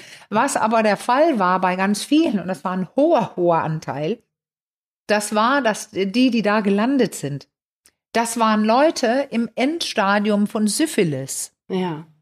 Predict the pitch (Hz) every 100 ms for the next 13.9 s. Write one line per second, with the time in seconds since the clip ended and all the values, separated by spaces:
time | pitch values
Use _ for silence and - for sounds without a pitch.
0 | _ _ - - 220 214 269 277 277 247
1 | 254 240 240 240 254 311 240 180 269 302
2 | 208 220 - 220 247 262 262 233 226 226
3 | 214 220 277 269 240 214 202 208 240 247
4 | - 226 185 233 262 226 214 190 185 240
5 | 285 294 - _ _ - 247 247 - _
6 | 233 226 - - 330 415 403 - 214 196
7 | 196 202 202 202 208 - 214 220 214 247
8 | 302 - - - 247 269 - - - 214
9 | 226 220 214 214 214 214 208 214 208 208
10 | - 233 262 320 359 240 160 156 147 -
11 | 226 220 196 202 214 175 226 214 202 226
12 | 180 170 170 196 190 170 202 247 196 139
13 | - 185 180 170 196 - 175 190